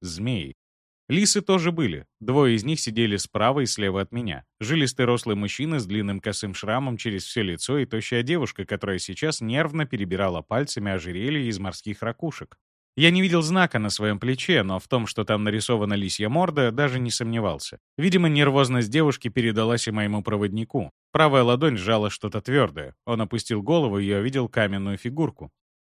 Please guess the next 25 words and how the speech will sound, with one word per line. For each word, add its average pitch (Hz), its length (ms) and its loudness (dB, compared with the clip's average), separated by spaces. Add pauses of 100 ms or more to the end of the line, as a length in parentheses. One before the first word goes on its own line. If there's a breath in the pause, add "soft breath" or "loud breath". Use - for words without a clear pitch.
(220)
Довольно 151 300 4
грубая 156 380 4
работа, 143 460 2 (100)
но 131 140 0
я 156 120 4
легко 185 260 0
распознал 113 540 0
в 90 80 -8
ней 104 160 -2
лиса. 104 340 -4 (300)
В - 60 -18
следующее 127 400 2
мгновение 113 560 0
я 107 80 4
ощутил 107 380 -2
движение 101 480 -2
маны 120 280 0
по 107 140 -4
энергосистеме, 101 1000 -4
и 117 80 -8
фигурку 160 380 -2
обволокла 107 540 0
полупрозрачная 107 840 -2
золотистая 95 600 -6
дымка. 107 380 -6